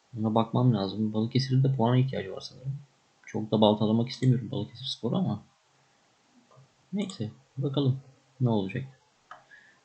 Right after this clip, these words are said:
Çok merak ettim ya. Bakmak istiyorum şu an Balıkesirspor'un nerede olduğunu. Onuncu sıradaymış. Ya çok bir iddiası da yok. Muhtemelen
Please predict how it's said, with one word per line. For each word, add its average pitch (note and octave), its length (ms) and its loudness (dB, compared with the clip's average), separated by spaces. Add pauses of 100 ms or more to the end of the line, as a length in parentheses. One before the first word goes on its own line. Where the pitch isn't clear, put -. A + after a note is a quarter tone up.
(400)
Çok - 180 -2
merak B2+ 240 4
ettim G#2 220 -4
ya. G#2 100 4
Bakmak A#2+ 260 0
istiyorum F#2+ 280 -6
şu F#2+ 120 -4
an F#2+ 80 0
Balıkesirspor'un G2 680 -4
nerede F#2+ 220 -6
olduğunu. F2+ 320 -6 (640)
Onuncu A2+ 180 2
sıradaymış. D3+ 460 -2
Ya C3 180 6
çok C3+ 220 4
bir B2+ 120 8
iddiası C3 380 4
da G#2+ 60 2
yok. A2 140 4 (160)
Muhtemelen B2 600 2